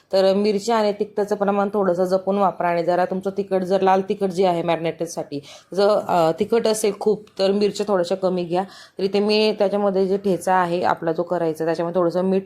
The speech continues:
टाकलेलं होतं, लसूण आहे आणि, अ, व्यवस्थित आप-, मी त्याला तेलामध्ये थोडंसं परतून घेतलं होतं, ज्या, ज्या पद्धतीने आपण ठेचा करतो त्या पद्धतीने. आणि नंतर जे आहे, ते मी याला तव्यावर व्यवस्थित, अ, रगडून घेणार आहे.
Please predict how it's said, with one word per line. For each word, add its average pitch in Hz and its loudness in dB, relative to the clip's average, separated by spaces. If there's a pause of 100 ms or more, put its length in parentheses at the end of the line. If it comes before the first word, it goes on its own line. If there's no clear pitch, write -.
टाकलेलं 190 0
होतं, 185 0 (320)
लसूण 190 0
आहे 185 0 (300)
आणि, 170 2
अ, 170 4
व्यवस्थित 196 2
आप-, 175 -2 (760)
मी 175 -2
त्याला 196 4
तेलामध्ये 196 2
थोडंसं 208 2
परतून 220 0
घेतलं 214 2
होतं, 170 2
ज्या, 175 -2
ज्या 185 0
पद्धतीने 190 0
आपण 190 0
ठेचा 196 0
करतो 170 -2
त्या 170 -2
पद्धतीने. 160 -4 (380)
आणि 170 2
नंतर 190 0
जे 208 0
आहे, 196 0 (300)
ते 196 0
मी 214 0
याला 214 4
तव्यावर 202 0
व्यवस्थित, 208 -2
अ, 214 2
रगडून 196 0
घेणार 196 0
आहे. 160 -4